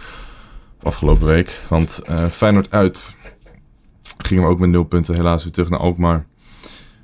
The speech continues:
Ik heb, eh, een moeilijke vraag.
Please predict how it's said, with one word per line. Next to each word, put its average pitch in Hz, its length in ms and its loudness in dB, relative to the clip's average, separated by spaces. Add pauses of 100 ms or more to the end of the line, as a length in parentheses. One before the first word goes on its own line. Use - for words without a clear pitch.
(260)
Ik 120 140 2
heb, 156 240 0
eh, 143 260 6 (760)
een 110 360 4 (360)
moeilijke 131 400 4
vraag. 117 580 2